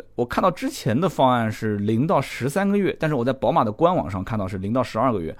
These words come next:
所以你看这个你还是要问清楚。所以你是零到十二个月还是零到十三个月，你不要给经销商说打一张A四纸就给忽悠了，你一定要登录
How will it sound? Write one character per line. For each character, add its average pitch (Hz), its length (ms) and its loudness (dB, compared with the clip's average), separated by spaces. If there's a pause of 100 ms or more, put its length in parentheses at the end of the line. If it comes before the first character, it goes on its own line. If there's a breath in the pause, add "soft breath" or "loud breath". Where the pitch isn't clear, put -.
(360 loud breath)
所 - 140 -2
以 160 60 0
你 120 100 2
看 127 140 2
这 190 160 0
个 123 80 4
你 101 120 0
还 95 140 -2
是 123 140 -2
要 131 60 4
问 131 180 2
清 98 160 -2
楚。 - 120 -6 (600 soft breath)
所 165 120 2
以 143 200 2
你 120 240 4
是 165 220 -2
零 123 180 2
到 165 100 4
十 139 160 0
二 165 80 6
个 143 80 4
月 120 100 2
还 104 60 0
是 104 80 -2
零 107 100 -2
到 127 120 2
十 113 160 -4
三 127 120 -2
个 131 80 2
月， 127 120 2
你 104 120 -2
不 92 140 -6
要 131 140 2
给 101 100 -4
经 117 160 -2
销 135 100 2
商 135 240 2 (240 loud breath)
说 135 220 0
打 101 220 -2
一 - 20 -2
张 131 160 0
A 143 80 -2
四 147 160 -6
纸 107 160 -8
就 110 100 -6
给 104 80 -4
忽 117 240 -6
悠 139 140 0
了， 110 100 -2 (340 soft breath)
你 104 140 0
一 120 140 2
定 196 140 -2
要 147 100 2
登 127 240 2
录 131 240 0